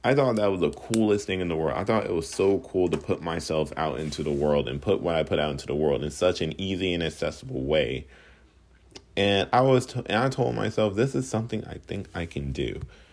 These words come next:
You know, it was, it definitely was, it definitely was something new. It definitely was something I was never exposed to. This was something I never done before. Like, computers, computers were just not my thing. But I was like, "You know what? I'm going to try my hardest to understand this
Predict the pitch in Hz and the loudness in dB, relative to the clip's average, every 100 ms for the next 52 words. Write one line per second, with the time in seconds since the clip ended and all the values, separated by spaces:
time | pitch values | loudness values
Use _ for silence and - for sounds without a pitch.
0 | - - - 101 101 98 95 87 - - | -20 -10 0 4 6 6 6 6 2 4
1 | 113 120 104 104 92 87 120 135 135 127 | 6 8 4 2 0 4 4 4 4 4
2 | 110 92 78 - - 107 113 127 139 135 | 4 2 -2 -8 6 8 10 8 6 2
3 | 101 - 95 87 87 73 85 98 123 131 | 2 0 -2 -2 0 0 2 2 2 2
4 | 113 98 90 95 73 82 73 92 107 104 | 0 2 0 0 2 2 2 0 2 2
5 | 98 92 - 90 82 78 73 76 104 104 | 0 -2 0 0 0 -2 -4 -2 0 0
6 | 104 92 87 90 87 87 101 101 98 92 | 0 -2 -2 -2 -4 -2 0 2 0 0
7 | 90 85 80 73 58 - - 87 78 76 | -2 -2 -4 -4 -6 -8 -8 -2 -2 -2
8 | 78 - 110 110 107 90 - - - - | -4 2 4 6 4 2 -4 -16 -20 -14
9 | - 95 127 123 110 101 95 85 92 98 | -6 2 6 6 4 2 2 0 -2 -2
10 | 87 82 76 78 62 50 - - - - | -4 -6 -4 -4 -4 -8 -14 -18 -20 -20
11 | - - 87 95 92 73 90 98 80 85 | -20 -6 0 2 2 2 0 0 0 0
12 | 82 - 92 113 113 107 104 95 85 76 | -2 -2 0 2 2 2 0 -2 -2 -2
13 | 73 - 120 113 107 98 95 92 - 87 | -2 2 2 2 0 0 0 -2 -4 -6
14 | - 92 92 - 90 85 82 82 85 | -4 -2 -2 -2 -4 -4 -4 -4 -6